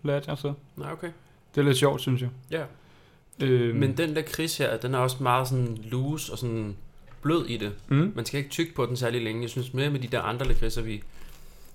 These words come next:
Speaker 2: p-, plejer at få fra Haribo, så kan det godt være, at man skal sidde og tygge lidt i det lidt længe.
Speaker 1: Mm.
Speaker 2: Der er lidt mere sådan en chewy konsistens. Det kan godt være, at det er noget af det med,
Speaker 1: Mm.
Speaker 2: har med det at gøre.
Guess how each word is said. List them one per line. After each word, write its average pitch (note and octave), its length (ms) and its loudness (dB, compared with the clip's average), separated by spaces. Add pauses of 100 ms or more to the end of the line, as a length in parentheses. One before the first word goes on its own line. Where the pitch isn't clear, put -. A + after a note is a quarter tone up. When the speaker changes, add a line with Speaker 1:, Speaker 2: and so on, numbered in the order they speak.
(140)
Speaker 2:
p-, B2+ 260 -6
plejer B2 300 4
at A2 60 -2
få A2 200 -2
fra G#2+ 120 -8
Haribo, G#2+ 460 0
så - 160 -4
kan B2+ 100 -4
det - 80 -6
godt B2 180 4
være, C3 80 -2
at B2 40 -2
man A2+ 100 -2
skal A2+ 140 -10
sidde A#2 140 -6
og A2 60 -12
tygge G3 240 -2
lidt D3 120 -4
i B2 80 -4
det A#2+ 120 -6
lidt A2 180 -8
længe. C3 320 -2
Speaker 1:
Mm. B2+ 280 4
Speaker 2:
Der B2 80 -4
er B2+ 60 0
lidt B2+ 120 0
mere B2 100 -2
sådan B2 180 -4
en A#2+ 120 -6
chewy D#3+ 260 -2
konsistens. B2 520 -6
Det E3 120 -10
kan D#3+ 120 -8
godt D#3 160 -4
være, D3+ 100 -2
at D3 60 -2
det C3+ 60 -4
er C3 40 -2
noget C3+ 160 0
af - 40 -6
det C#3+ 100 -4
med, C#3+ 120 -2 (300)
Speaker 1:
Mm. C3+ 300 6
Speaker 2:
har C3 60 -2
med B2+ 80 0
det C3+ 80 0
at D3 100 0
gøre. C3 180 0